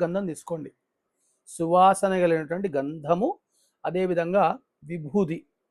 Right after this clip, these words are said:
విభూది అంటే భస్మం ఉంటుంది కదా, భస్మం అంటే కెమికల్ భస్మం కాకుండా ఆవు పేడతో వచ్చినటువంటి కచ్చిక, దాన్ని భస్మం అంటారు. అది తీసుకొని ఒక్కొక్క దానితో, అంటే ఇప్పుడు తీసి చెప్పినటువంటి ద్రవ్యాలన్నిటితో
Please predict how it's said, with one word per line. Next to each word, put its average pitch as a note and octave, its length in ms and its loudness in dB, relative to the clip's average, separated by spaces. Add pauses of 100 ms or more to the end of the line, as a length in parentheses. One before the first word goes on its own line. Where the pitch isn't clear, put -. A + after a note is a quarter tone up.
(520)
విభూది E3+ 600 4
అంటే D#3+ 460 -2 (180)
భస్మం F#3+ 400 -4
ఉంటుంది F#3+ 260 -4
కదా, C4+ 140 -2 (800)
భస్మం F#3+ 240 -4
అంటే G3+ 120 -2
కెమికల్ F#3 420 0
భస్మం D#3 300 -4
కాకుండా E3+ 560 -2 (380)
ఆవు G3+ 340 4
పేడతో F#3+ 440 2
వచ్చినటువంటి F3 440 -4
కచ్చిక, - 520 -6 (360)
దాన్ని E3 220 -2
భస్మం E3+ 320 -2
అంటారు. C#3 320 -10 (360)
అది E3 140 -4
తీసుకొని F#3 460 -4 (580)
ఒక్కొక్క - 400 0
దానితో, F#3 640 2
అంటే D#3+ 120 -4
ఇప్పుడు D#3+ 160 -8
తీసి E3 220 -4
చెప్పినటువంటి D#3+ 460 -8
ద్రవ్యాలన్నిటితో D3 840 -2